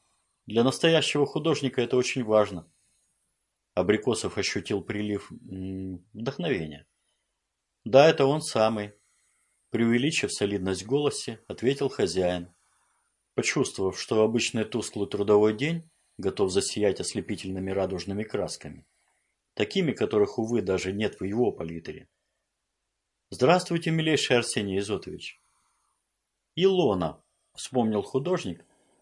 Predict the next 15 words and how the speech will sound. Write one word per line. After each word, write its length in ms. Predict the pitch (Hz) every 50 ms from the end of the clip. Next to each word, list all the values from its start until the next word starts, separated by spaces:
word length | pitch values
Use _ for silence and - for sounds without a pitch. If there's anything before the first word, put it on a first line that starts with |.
| _ _ _ _ _
который 360 | - 123 107 - 117 107 107
до 140 | 101 107 107
того, 260 | - 131 123 117 107
как 220 | - - 95 - -
после 300 | 127 107 - - 113 110
отсидки 480 | 110 110 - - 135 123 - - -
окунулся 580 | 98 98 - - 120 120 117 104 - - 104 95
в 40 | 92
водоворот 520 | 101 98 107 104 110 110 107 110 101 90
богемы, 520 | 90 104 107 117 143 156 139 101 82 - - _ _ _ _ _ _ _ _ _ -
был 160 | 104 107 104
самым 420 | 208 - 165 160 143 120 113 117
обычным 460 | 117 117 123 - - - - 98 87 90
Александром 640 | 90 92 - - - 120 117 113 107 113 113 -
Игоревичем. 720 | - 107 95 85 85 - 76 76 73 - - - - -